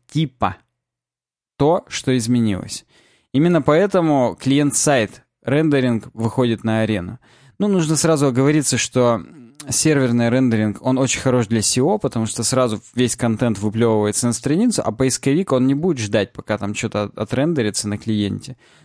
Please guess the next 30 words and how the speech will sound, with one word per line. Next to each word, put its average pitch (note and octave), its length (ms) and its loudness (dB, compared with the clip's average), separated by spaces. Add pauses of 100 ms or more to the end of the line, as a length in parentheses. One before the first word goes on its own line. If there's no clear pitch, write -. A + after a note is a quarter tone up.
Ну, F3 60 -4
то F#3 60 2
есть D3 120 0
Google C#3+ 300 2
теперь A2 280 -2
ждёт, B2 400 0
он G#2 240 -6
ждёт G#2+ 300 -2
JavaScript, G#2+ 640 -2
но B2+ 80 0
не B2+ 140 0
в - 80 -10
полной A2+ 340 0
мере, C#3 240 0
всё G#2+ 200 -4
равно. A2+ 380 -2 (580)
Поэтому, C3+ 500 2
если C#3 320 2
у - 20 2
вас D3 180 2
сервер-сайдная A#2+ 1040 0 (640)
рендеринг, B2+ 640 0
то A#2 280 2
для A#2 180 0
сео C3+ 340 2
это A2 160 -2
будет A2+ 200 -2
намного A2 340 0
лучше. A2 360 -2
Хотя - 420 -4